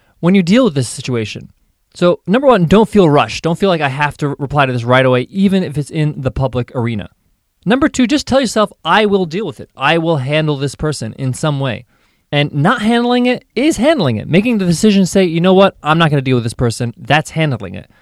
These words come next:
And sometimes you're gonna have to do that. Sometimes it's gonna be like, "It's not worth your time.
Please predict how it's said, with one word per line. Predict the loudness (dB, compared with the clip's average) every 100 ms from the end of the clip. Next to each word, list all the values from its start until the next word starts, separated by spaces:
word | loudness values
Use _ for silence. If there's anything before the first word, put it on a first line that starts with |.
| _ _ _ _ -6
And | 0
sometimes | 2 2 2 2
you're | 2
gonna | 0
have | 0 -6 -4
to | -4
do | -2
that. | -4
Sometimes | -2 -2
it's | 0
gonna | 0
be |
like, | 0 -2
"It's | -2
not | 0 0 2
worth | 0 0
your | -6
time. | -4 -4 -4